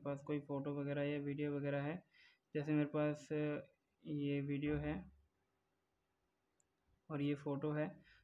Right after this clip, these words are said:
तो हम इसको, अ, मतलब सिलेक्ट करेंगे। सिलेक्ट करने के बाद थर्ड डॉट पे क्लिक करेंगे।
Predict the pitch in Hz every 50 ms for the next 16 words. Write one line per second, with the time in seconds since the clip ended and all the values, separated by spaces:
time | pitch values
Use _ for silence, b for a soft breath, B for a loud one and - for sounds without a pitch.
0 | B _ - - 160 151 151 147 147 156 151 147 151 - 156 147 - - - -
1 | - - - - - - - 156 147 143 143 143 143 143 147 143 143 147 147 147
2 | 143 143 143 143 - - _ _ _ _ _ _ _ _ _ _ _ _ _ _
3 | - 165 156 156 156 156 156 - 160 156 156 160 165 156 170 156 151 147 147 -
4 | 156 147 147 147 147 147 147 147 143 143 139 143 - - 151 147 147 147 147 143
5 | 139 - 151 139 147 147 143 139 - 151 143 143 143 147 156